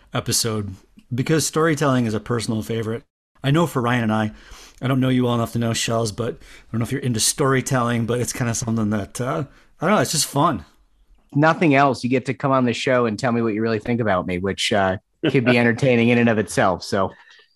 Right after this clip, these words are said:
Speaker 2: get those stories in there. We're really enjoying listening to them. I have, um, and, and looking forward to hearing some more. So please keep those submissions coming.
Speaker 1: I didn't know that was an option. I, if I,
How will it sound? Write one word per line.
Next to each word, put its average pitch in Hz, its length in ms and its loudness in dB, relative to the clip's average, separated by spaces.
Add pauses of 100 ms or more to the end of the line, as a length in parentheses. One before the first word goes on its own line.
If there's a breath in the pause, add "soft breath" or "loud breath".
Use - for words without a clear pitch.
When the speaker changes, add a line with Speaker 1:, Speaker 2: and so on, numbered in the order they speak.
(160)
Speaker 2:
get 151 180 0
those 180 160 6
stories 156 240 6
in 151 80 6
there. 147 100 6
We're 131 80 6
really 156 280 6
enjoying 127 340 4
listening 117 300 0
to 123 80 0
them. 113 200 2
I 113 140 2
have, 110 500 2
um, 107 480 0
and, 107 420 0
and 104 200 0
looking 110 240 0
forward 113 180 2
to 104 60 0
hearing 107 180 0
some 98 160 -4
more. 95 240 0
So 95 300 -2 (440 soft breath)
please 127 200 0
keep 117 200 -2
those 117 220 2
submissions 110 420 0
coming. 95 360 -2 (720 soft breath)
Speaker 1:
I - 20 -2
didn't 175 160 4
know 170 120 0
that 165 100 2
was 143 80 0
an 131 80 2
option. 127 400 0
I, 139 100 0
if - 100 -8
I, 147 200 -2